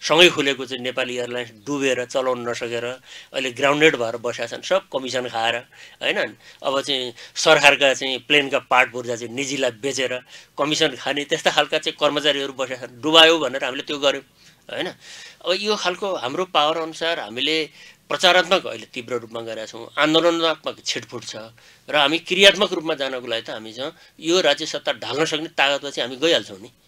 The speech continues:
तर अहिले भर्खर किन गएनस् भन्ने खालको कुरा त अहिले पावर पुगेन, गइएन, पावर पुगेको दिन हामी जान्छौँ।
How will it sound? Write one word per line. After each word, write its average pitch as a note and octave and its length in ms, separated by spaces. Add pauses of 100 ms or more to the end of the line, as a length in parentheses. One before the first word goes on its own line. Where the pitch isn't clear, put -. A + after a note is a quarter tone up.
(400)
तर E3 80
अहिले E3+ 300
भर्खर E3 220
किन F#3 200
गएनस् E3+ 400
भन्ने C3 240
खालको C3+ 180
कुरा B2 180
त G#2+ 80
अहिले D#3 200
पावर D#3 260
पुगेन, B2+ 280
गइएन, D#3+ 340 (380)
पावर C#3+ 180
पुगेको C3+ 220
दिन A2+ 140
हामी D#3 160
जान्छौँ। D#3+ 320